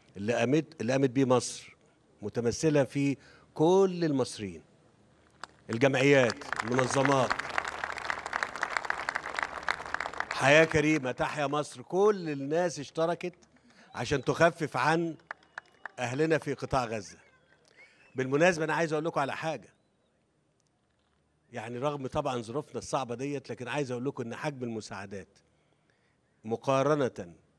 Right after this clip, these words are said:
بالمساعدات اللي تم إدخالها خلال ال-، الكام يوم اللي فاتوا دول،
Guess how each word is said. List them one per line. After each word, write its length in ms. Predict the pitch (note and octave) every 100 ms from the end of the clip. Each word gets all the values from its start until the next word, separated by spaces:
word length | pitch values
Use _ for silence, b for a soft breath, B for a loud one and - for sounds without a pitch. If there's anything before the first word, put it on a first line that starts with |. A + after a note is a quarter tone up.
| _ _ _ _ _ _
بالمساعدات 600 | G2+ A2+ A#2 A2+ B2+ D3+ C3
اللي 120 | A2+
تم 260 | D3 C3+
إدخالها 600 | B2 A2 - C#3+ C#3 C#3+ - _ _ _ _ _ _ _ -
خلال 420 | - B2 D3 D3+
ال-، 440 | B2 A2+ G#2+ A#2
الكام 320 | A2+ - D3 C#3
يوم 160 | C#3
اللي 120 | B2
فاتوا 280 | A2+ C#3+ C3+
دول، 220 | B2+ D#3